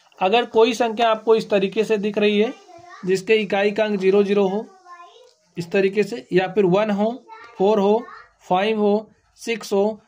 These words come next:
नाइन हो, तो वह समी-, वह संख्याएं क्या होंगी, पूर्णवर्ग संख्याएं होंगी। अब यहाँ पर आप लोग ध्यान से देखिए, इसके इकाई का अंक तीन है, तो यह एक पूर्णवर्ग संख्या नहीं है। तो स्टूडेंट्स, आप लोग ध्यान से देखिए,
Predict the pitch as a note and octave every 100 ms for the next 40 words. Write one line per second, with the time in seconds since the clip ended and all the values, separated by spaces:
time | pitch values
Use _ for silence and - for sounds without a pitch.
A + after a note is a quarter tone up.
0 | _ F3 E3 F#3 F3+ F3+ F#3 G3 _ _
1 | _ _ _ - D#3+ F#3 G3 F3 F3 F#3
2 | D#3 E3+ G3 G3 F3 F3+ F#3+ F#3 F3 F3
3 | G3+ C#4 _ _ _ _ _ - D#3+ D#3+
4 | E3+ E3 C3+ B2 D#3 C3+ C3+ B2 B2 _
5 | _ _ _ _ _ _ - F3 G3 G#3+
6 | A3 A3 A3 A3 F#3+ F#3+ G3+ G3 F3+ G#3+
7 | F4 F#4+ _ _ _ _ G#3 G3 A#3+ A#3+
8 | A3+ A3 A3 A#3 G3 A3 G#3+ F3 B2+ F4+
9 | E4+ D#4 C#4 D4+ D#4+ - G#3+ G3+ A3+ A3
10 | A3+ A3 G#3+ G#3+ G#3+ G#3 F#3+ A3 G#3 F#3+
11 | G3+ A3 B3+ _ _ _ _ _ _ _
12 | - A#3 A3 G#3 C4+ C#4 C#4 A#3 A#3 B3
13 | B3 G3+ G3+ A3 A#3 A3+ A3+ C4